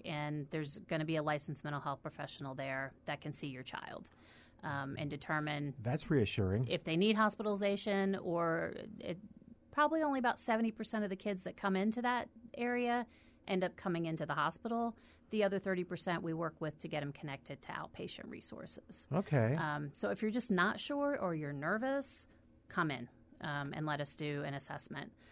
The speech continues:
Speaker 1: Uh, if it's more of a, you have some concerns, but they're not safety concerns,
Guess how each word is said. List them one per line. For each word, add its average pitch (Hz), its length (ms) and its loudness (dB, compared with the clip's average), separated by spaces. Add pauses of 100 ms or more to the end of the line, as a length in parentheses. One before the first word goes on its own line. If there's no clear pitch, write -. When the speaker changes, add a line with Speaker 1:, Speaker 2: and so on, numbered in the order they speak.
(280)
Speaker 1:
Uh, 143 280 -4
if 180 240 -2
it's 175 200 -2
more 208 340 4
of 185 120 0
a, 170 460 4 (540)
you 202 120 0
have 202 140 2
some 190 160 2
concerns, 247 600 4
but 208 140 0
they're 175 140 2
not 165 180 0
safety 202 380 0
concerns, 208 640 2